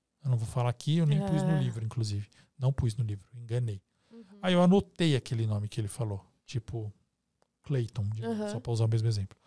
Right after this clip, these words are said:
Speaker 1: Clayton. E aí eu dei pro padre, falei, "Ó, padre", ele falou esse nome, o padre falou, "Ah, eu vou tentar, não sei se deu certo." Mas pelo menos a gente deu uma enganada na
Speaker 2: Aham.
Speaker 1: vaidade. Na hora de ir embora, entramos no carro, meu amigo ligou o farol do carro, ligou o carro, já tava de noite.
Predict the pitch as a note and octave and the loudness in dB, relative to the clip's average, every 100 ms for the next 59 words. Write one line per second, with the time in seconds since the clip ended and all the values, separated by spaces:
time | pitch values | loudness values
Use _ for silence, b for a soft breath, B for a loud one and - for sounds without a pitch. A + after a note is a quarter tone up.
0 | b b - D3+ C3+ - G2+ - B B | b b -2 4 4 2 -8 -10 B B
1 | B B E3 D3+ C#3+ D3 E3 - - D#3 | B B 2 6 6 4 2 0 -2 -2
2 | C3+ A#2 - B2+ B2 B2+ A2+ G#2 G2 _ | 0 -4 -2 0 0 -2 -2 -4 -8 _
3 | - B2 A2 - A#2+ B2 G3+ D#3 A#2+ B2+ | -14 -8 -4 0 2 2 2 2 2 -2
4 | A#2 - D#3+ B2 A2 C3 D#3 F#3+ F3+ B2+ | -2 -2 -2 -2 -2 -4 0 -2 0 0
5 | A2+ - - D3+ D3+ D3 C#3 - D3 C3 | 0 -2 -8 -2 2 4 2 2 2 2
6 | C3+ - A2 G2+ - B B G3 - F#3 | 2 2 0 -2 -10 B B -4 2 4
7 | D#3+ D#3+ D3 D#3+ D#3 D#3 D3+ D#3+ D#3 D3+ | 6 6 6 4 4 6 6 6 6 4
8 | D3 A#3 D#3 - D#3 - C#3 B2 B2 A2+ | 4 4 4 4 2 2 0 -2 -4 -8
9 | B B B B C#4 F#3+ E3 F3 D3+ F3+ | B B B B 6 6 8 6 6 6
10 | F3 A2 _ _ _ _ _ _ - D3+ | 6 2 _ _ _ _ _ _ -6 -2
11 | D3 D3+ C3+ D#3 D#3 D#3 F3 F3 D#3 C3+ | 2 4 4 0 2 2 0 -4 -6 -2
12 | C3+ B2+ C3+ B2+ B2+ A#2+ C#3 B2+ B2+ B2+ | 0 0 -2 0 -2 0 0 2 0 -2
13 | - C#3+ C#3 D3 B2 B2+ - C3+ B2 B2+ | -2 0 2 0 -2 -4 -2 0 2 0
14 | B2+ B2 B2+ C3+ C#3+ - - | 0 0 2 2 2 0 -6